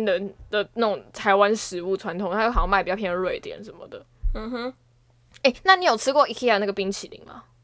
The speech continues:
Speaker 2: 没有，我只，因为都很贵，那个价钱都很贵。
Speaker 1: 冰淇淋还好吧？
Speaker 2: 不是啊，我是说，就是每次去，去，去ikea餐厅的时候，我就觉得有点压力。<laughs> 不是啊，我，
Speaker 1: 可是它不是在
Speaker 2: 对我来说
Speaker 1: 外面那一排吗？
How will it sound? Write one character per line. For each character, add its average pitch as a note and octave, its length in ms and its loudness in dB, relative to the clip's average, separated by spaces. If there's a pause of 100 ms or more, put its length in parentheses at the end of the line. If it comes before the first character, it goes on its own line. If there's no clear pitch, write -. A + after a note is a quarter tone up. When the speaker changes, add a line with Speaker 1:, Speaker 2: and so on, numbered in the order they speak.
Speaker 2:
没 G#3 320 -12
有， G#3 220 -12 (720)
我 C4 100 -2
只， - 220 -16
因 D4 120 -16
为 D#4 80 -18 (160)
都 B3 140 -8
很 G3+ 100 -16 (240)
贵， - 140 -14 (520)
那 C#4 100 -14
个 C4 60 -12
价 C4 260 -2
钱 G3 340 -10
都 A3 160 -8
很 - 260 -14 (220)
贵。 - 340 -14
Speaker 1:
冰 G4+ 140 -4
淇 G4 120 -2
淋 A#3 180 2
还 G3+ 180 -2
好 A3+ 120 -12
吧？ - 20 -16
Speaker 2:
不 D#4+ 80 -10
是 F#4+ 160 -6
啊， A#3 200 -2
我 A3 220 -10
是 C#4+ 60 -16
说， C#4 180 -6
就 D4 180 -12
是 C#4 300 -6 (140)
每 G3 160 -14
次 B3 160 -16
去， - 180 -20
去， B3+ 340 -10 (220)
去 B3+ 300 -6
ikea A3+ 320 0
餐 G#3 280 -8
厅 A3 120 -8
的 G#3 40 -8
时 G#3 60 -8
候， G#3 80 -6
我 G3+ 100 -6
就 - 400 0
觉 G#3 180 -2
得 F#3+ 60 -6
有 F#3+ 140 -4
点 F#3 220 -12
压 F#3 220 -4
力。 G#3+ 280 -10 (160)
<laughs> - 220 -20
不 C#4 100 0
是 F4 60 4
啊， D#4 140 6 (280)
我， B4+ 220 2
Speaker 1:
可 - 60 -4
是 F#4+ 60 2
它 D4 100 10
不 B3 100 2
是 E4 140 -2
在 - 0 -
Speaker 2:
对 - 100 8
我 - 0 -
来 G#3+ 60 6
说 G3+ 80 4
Speaker 1:
外 D4 100 6
面 C4 180 2
那 A3+ 160 2
一 G#3+ 80 2
排 G#3+ 280 -12
吗？ C#2+ 360 -18